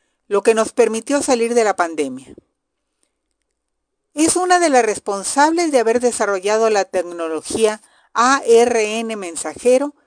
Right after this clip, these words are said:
en que se basan vacunas como las de Pfizer y Moderna. Catalín Caricó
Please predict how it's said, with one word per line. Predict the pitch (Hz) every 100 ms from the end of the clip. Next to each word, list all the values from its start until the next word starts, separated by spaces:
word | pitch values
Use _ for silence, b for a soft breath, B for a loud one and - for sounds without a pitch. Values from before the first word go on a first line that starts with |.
| _ _
en | 208
que | 196 190
se | - 185
basan | 202 208 240 220
vacunas | 180 - 208 240 269 -
como | 208 196
las | 180 160
de | 151
Pfizer | 226 233 226 254 247 -
y | 190
Moderna. | 165 156 135 135 143 _ _ _ _ _ _ _ _ _ _ _ _ _ _ _ _ _
Catalín | 269 269 285 349
Caricó | 370 349 302 - 240 247